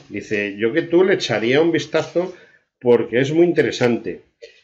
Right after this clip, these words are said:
Entonces yo lo miré y dije, "Caramba, mm, prácticamente hasta la página ciento setenta de tu libro, que es Primera, Segunda y Tercera Guerra Carlista,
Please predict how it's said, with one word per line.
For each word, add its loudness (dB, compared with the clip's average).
Entonces 4
yo 4
lo 4
miré 4
y 2
dije, -4
"Caramba, 0
mm, -2
prácticamente 0
hasta 0
la 0
página 2
ciento 2
setenta 0
de -4
tu -4
libro, -2
que -6
es -4
Primera, -4
Segunda -6
y -6
Tercera -6
Guerra -6
Carlista, -10